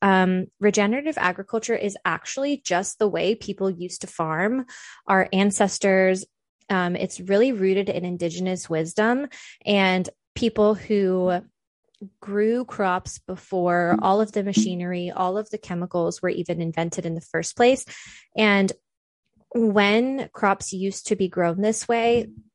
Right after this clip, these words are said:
people really had to work with nature instead of against it. So they weren't adding all these things to the soil. They weren't using all this machinery. They were simply just planting seeds, watering them, and letting the plant grow. It was literally as simple as that. There was no fertilizer. There was no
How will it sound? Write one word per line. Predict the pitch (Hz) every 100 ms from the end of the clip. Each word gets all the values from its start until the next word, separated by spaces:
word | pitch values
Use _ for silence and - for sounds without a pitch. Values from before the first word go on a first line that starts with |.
| -
people | 247 285
really | 262 208 208
had | 202 190
to | -
work | 180 180 180
with | 175 185 180 -
nature | 170 170 214 233
instead | 226 190 - 185
of | 180
against | - 180 170 170 -
it. | - -
So | 185
they | 190
weren't | 202 208 -
adding | 196 202 196
all | 185
these | 180 185
things | 180 165
to | 185
the | 180
soil. | - 165 170 - - - -
They | 190
weren't | 214 240
using | 233 220
all | 196
this | 190 190
machinery. | 196 - 165 180 190 196
They | 196
were | 180 190
simply | - 208 240 233
just | 220 170 165 - - - _ _ -
planting | - 202 220 254
seeds, | 247 - 185 180 170 - _ -
watering | 180 202 208 196
them, | 202 190 196 -
and | 170
letting | 170 180 180
the |
plant | 180 185 175
grow. | - - 180
It | 147
was | 185
literally | 190 202 202
as | 202
simple | 196 175
as | 180 -
that. | 214 208
There | 180
was | 175 180
no | 180
fertilizer. | 226 220 208 196 196
There | 180 170
was | 175 175
no | 185 175 175